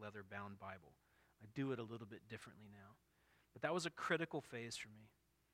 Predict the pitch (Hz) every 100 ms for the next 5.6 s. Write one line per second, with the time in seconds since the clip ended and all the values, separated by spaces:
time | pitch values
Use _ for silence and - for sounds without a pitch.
0 | - 123 165 - 175 147 170 160 147 139
1 | 151 156 131 120 123 123 117 117 123 -
2 | 120 110 107 107 104 _ - - - -
3 | - 127 135 120 165 160 160 135 107 98
4 | - - - - - 127 107 117 107 107
5 | 113 117 110 110 104 104